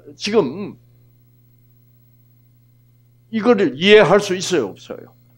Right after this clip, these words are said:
제자들은 예수님을 하나님의 아들이라고 생각하는데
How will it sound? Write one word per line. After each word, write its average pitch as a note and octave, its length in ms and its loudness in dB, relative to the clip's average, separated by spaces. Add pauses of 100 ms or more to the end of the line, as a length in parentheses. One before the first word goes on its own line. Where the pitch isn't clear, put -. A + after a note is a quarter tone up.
(840)
제자들은 F#3+ 840 -8
예수님을 D3+ 800 -6 (260)
하나님의 F#3 720 -8
아들이라고 D3 640 -10
생각하는데 A#2 680 -20